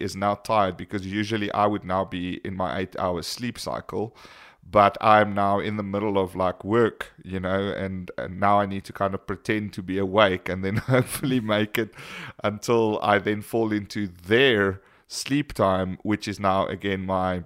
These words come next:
let's say, South African wake time. And that's, that is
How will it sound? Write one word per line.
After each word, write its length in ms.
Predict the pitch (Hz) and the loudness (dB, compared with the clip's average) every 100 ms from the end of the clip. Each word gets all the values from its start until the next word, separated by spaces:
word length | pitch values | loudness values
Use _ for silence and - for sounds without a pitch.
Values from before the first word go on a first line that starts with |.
| - | -8
let's 260 | 98 90 - | -6 -6 -4
say, 160 | 85 | -6
South 280 | 85 90 92 | -4 -2 0
African 500 | 107 - - 87 87 | 0 -2 -10 -10 -4
wake 320 | 104 120 - | -2 -2 -6
time. 340 | - 80 - - | -14 -12 -14 -12
And 160 | 98 92 | -8 -2
that's, 400 | 101 117 - - - | 0 0 -6 -16 -6
that 240 | 101 117 | 0 0
is 220 | 147 107 | 0 -6